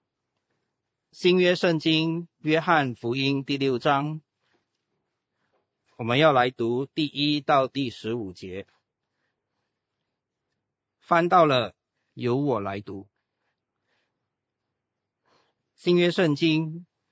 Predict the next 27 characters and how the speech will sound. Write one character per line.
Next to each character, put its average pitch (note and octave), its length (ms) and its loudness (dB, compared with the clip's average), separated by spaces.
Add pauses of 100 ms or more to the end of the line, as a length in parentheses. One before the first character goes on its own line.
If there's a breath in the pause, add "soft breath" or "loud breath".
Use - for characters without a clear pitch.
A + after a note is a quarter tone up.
(200)
约 D#3+ 220 -2
翰 E3 280 0
福 A#2 200 -6
音 C#3 400 -4
第 C#3+ 100 -2
六 C3 180 0
章。 C3+ 400 -2 (2500)
这 G3+ 180 4
些 F#3+ 200 2
事 F3+ 320 0
以 G2 120 -8
后， A2 360 -2 (840)
耶 E3 220 2
稣 E3 320 2
渡 E3 180 2
过 C#3+ 340 2
加 C#3 380 2
利 C#3+ 160 -4
利 C3+ 200 -4
海， F2 340 -12 (560)
就 D3+ 180 0
是 B2+ 400 0
提 D3 320 -6
比 C#3 280 -4
里 A2 120 -6
亚 G#2+ 220 -4
海。 - 320 -18